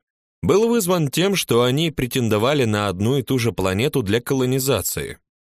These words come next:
Но Ацетики и Тараи — расы разные настолько, насколько это вообще возможно. Собственно, условия, необходимые Тараи,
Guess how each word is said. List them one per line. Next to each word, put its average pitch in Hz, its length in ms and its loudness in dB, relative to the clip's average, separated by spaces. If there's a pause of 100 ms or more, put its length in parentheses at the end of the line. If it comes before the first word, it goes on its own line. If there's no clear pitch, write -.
(240)
Но 82 220 0
Ацетики 110 600 -2
и 92 80 0
Тараи — 87 520 -2 (280)
расы 123 600 0 (120)
разные 120 640 0
настолько, 117 720 0
насколько 101 440 0
это 101 140 -2
вообще 107 420 0
возможно. 113 680 -2 (340)
Собственно, 185 680 0
условия, 151 760 0
необходимые 107 760 0
Тараи, 87 600 -2